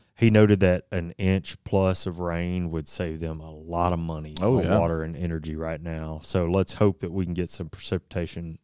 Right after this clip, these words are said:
Speaker 1: uh,
Speaker 2: Man,
Speaker 1: soon.
Speaker 2: watering corn for a third time. I mean, what was it last year, year before? No, it wasn't last year. We went through a drought last year. Year before, I think maybe there might, I heard people watering corn once.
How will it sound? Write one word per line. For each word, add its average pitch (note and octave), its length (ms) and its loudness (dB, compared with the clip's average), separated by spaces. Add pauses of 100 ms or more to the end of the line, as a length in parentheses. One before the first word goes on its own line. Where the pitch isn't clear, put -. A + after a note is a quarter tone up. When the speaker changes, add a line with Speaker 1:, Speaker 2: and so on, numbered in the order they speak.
Speaker 1:
uh, F#2 140 -8
Speaker 2:
Man, E2 80 -10
Speaker 1:
soon. F2+ 560 -2 (240)
Speaker 2:
watering F2+ 320 -2
corn F2+ 300 -2
for F2 100 -6
a F2+ 80 -2
third F2 260 -2
time. F2+ 320 0 (160)
I F2 60 -6
mean, F2 160 0
what E2+ 180 0
was E2 160 -2
it E2 80 -6
last E2+ 320 -4
year, F2+ 140 2
year F2 180 2
before? F#2+ 520 0 (380)
No, A2 100 4
it - 20 8
wasn't G#2+ 200 6
last G2+ 200 2
year. F2 80 -4
We F2 40 0
went F2+ 120 -4
through F2 100 -4
a - 20 -8
drought E2+ 240 -2
last D#2+ 260 -6
year. C#2 160 -8 (240)
Year G2 160 -2
before, F2+ 360 -2
I E2+ 60 0
think F2+ 200 -8
maybe F2 240 -2
there E2+ 140 -2
might, E2+ 260 -2 (160)
I F2+ 240 0
heard F#2 200 -2
people F2 400 -2
watering F2 340 0
corn E2 320 -4
once. - 380 -4